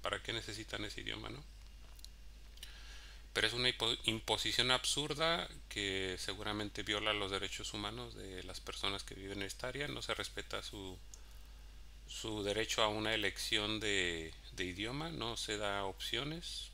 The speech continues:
Entonces, pues eso fue criticado ampliamente en su momento, pero igualmente el gobierno de Ucrania persistió en ese tipo de acciones, ¿no? Así que, pues,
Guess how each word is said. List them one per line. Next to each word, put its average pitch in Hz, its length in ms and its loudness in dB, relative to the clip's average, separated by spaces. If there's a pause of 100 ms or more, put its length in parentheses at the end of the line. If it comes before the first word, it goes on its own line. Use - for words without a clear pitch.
(140)
Entonces, - 400 -8
pues - 180 -8
eso 104 200 -2
fue 104 200 0
criticado 107 600 0
ampliamente 107 640 -4
en 120 80 -4
su 113 100 -4
momento, 110 540 -4 (920)
pero - 300 -2
igualmente 110 560 4
el 117 80 0
gobierno 107 640 2
de 92 460 -2 (380)
Ucrania 104 720 0 (920)
persistió 98 640 -2
en 95 100 -6
ese 92 300 -8
tipo - 300 -8
de 90 120 -6
acciones, - 480 -6
¿no? 143 160 -8 (2000)
Así - 180 -2
que, - 180 2
pues, - 380 2